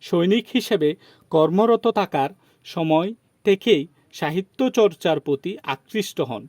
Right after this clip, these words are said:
তিনি। সেনাবাহিনী ত্যাগের পর তিনি কাব্য সাধনায় পুরোপুরি নিয়োজিত হন। সাংবাদিক হিসেবেও তিনি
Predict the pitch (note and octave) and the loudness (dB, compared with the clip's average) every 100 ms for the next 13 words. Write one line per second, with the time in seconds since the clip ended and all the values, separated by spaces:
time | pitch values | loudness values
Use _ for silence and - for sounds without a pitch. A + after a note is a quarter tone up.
0 | - D3 C3 G2+ _ _ _ _ - E3 | -4 -2 -2 -6 _ _ _ _ -4 0
1 | F#3 A3+ A3 A#3+ E3+ F#3+ _ _ _ - | 2 0 0 0 -2 -4 _ _ _ 2
2 | E3 D#3 E3 D#3 - C3 B2+ - _ - | 4 4 0 0 0 0 0 -4 _ 0
3 | E3+ E3+ D3 - - D3 C#3 D3+ G3+ A3 | 2 4 2 -2 -4 -2 -2 2 2 2
4 | A3 G#3 F#3+ D3+ E3 - _ _ - E3+ | 0 0 2 0 -2 -8 _ _ -4 2
5 | F#3 F3+ A#3 F#3+ - _ - F3 F3 D#3 | 2 2 0 -2 -4 _ -2 2 2 0
6 | C#3+ C3 A#2+ G2+ B2 _ _ _ - E3 | -4 -4 -6 -10 -12 _ _ _ -16 -6
7 | E3+ F3+ G#3+ A#3+ - - A3 B3 A3 F#3 | -2 0 0 -2 -6 -2 0 2 6 6
8 | D3+ - _ _ - F3+ E3 | 4 -6 _ _ 0 2 2